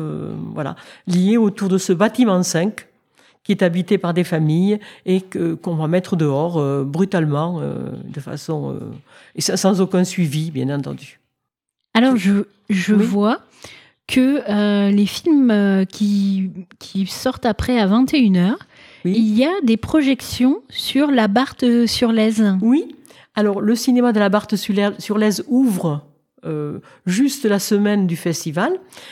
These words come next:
Speaker 1: Et donc, euh, nous proposons, euh, comme c'est V O Muret qui va aussi,
Speaker 2: Mhm.
Speaker 1: euh, euh, assurer la programmation de la Barthe, nous proposons deux séances, euh, comme ça dans le, dans le cours de la, notre programmation qui vont avoir lieu à la Barthe.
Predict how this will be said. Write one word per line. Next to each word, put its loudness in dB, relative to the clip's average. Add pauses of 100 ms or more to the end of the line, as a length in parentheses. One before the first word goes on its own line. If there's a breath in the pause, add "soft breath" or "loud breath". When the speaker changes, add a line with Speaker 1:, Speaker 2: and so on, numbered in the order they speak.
(160 loud breath)
Speaker 1:
Et 2
donc, 0
euh, 2 (200 loud breath)
nous 4
proposons, 0
euh, 2
comme 0
c'est -2
V 2
O 4
Muret 2
qui -12
va 0
aussi, 0
Speaker 2:
Mhm. 2
Speaker 1:
euh, -2 (400 loud breath)
euh, -8
assurer -2
la -2
programmation -4
de 0
la -4
Barthe, -6 (260 loud breath)
nous -2
proposons 0
deux 0
séances, -2
euh, -2
comme -4
ça -4
dans -2
le, -6
dans -6
le -6
cours -8
de -4
la, -8 (420 loud breath)
notre -2
programmation -2 (220 loud breath)
qui -4
vont 0
avoir 2
lieu 2 (100)
à 0
la 0
Barthe. -12